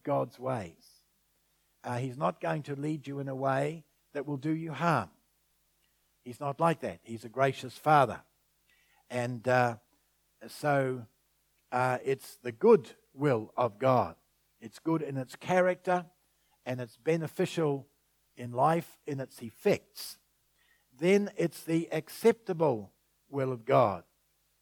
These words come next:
The Greek word here for acceptable, I looked it up, it means a pleasing well. It's a pleasing will. God is pleased with it. And, uh, to live like that is wonderful. And then it says,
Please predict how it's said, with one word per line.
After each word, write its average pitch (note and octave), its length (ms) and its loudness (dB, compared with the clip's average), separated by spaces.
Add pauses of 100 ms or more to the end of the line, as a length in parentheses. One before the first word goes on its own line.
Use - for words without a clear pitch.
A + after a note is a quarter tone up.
(220)
The B2 180 -6
Greek F3 380 -2
word C#3 300 -2
here C#3+ 260 -2
for B2 280 -6
acceptable, A#2+ 760 -6
I B2+ 80 0
looked C3+ 220 -6
it C3+ 120 -8
up, D3 280 0
it A#2+ 160 -12
means C3+ 340 -12 (260)
a B2 120 -2
pleasing E3 760 -4
well. C#3 420 0 (1800)
It's - 240 -18
a A#2 60 -16
pleasing D#3+ 640 -2
will. C#3 220 -2
God D3+ 380 4
is C#3+ 320 -10
pleased E3 480 -4 (100)
with C3 240 -8
it. - 260 -14 (480)
And, B2 260 -10 (100)
uh, B2 260 -2 (100)
to B2+ 360 -6
live C#3 260 -4
like C3 320 0
that A#2+ 280 -2
is A2 180 -14
wonderful. B2+ 560 -2 (500)
And B2 140 -8
then F#3+ 220 4
it E3 100 -4
says, C#3+ 400 -2